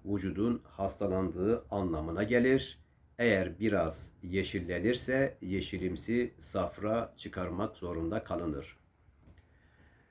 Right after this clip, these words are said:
Tavada yanmış yağı gözünüzün önüne getirdiğinizde kara safrayı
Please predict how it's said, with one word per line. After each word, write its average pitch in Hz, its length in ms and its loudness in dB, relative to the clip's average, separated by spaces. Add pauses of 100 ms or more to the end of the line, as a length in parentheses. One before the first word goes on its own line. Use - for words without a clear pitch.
(160)
Tavada 160 600 10
yanmış 139 720 8
yağı 120 360 6
gözünüzün 117 840 6
önüne 113 340 6
getirdiğinizde 95 1160 2
kara 107 260 2
safrayı 104 680 0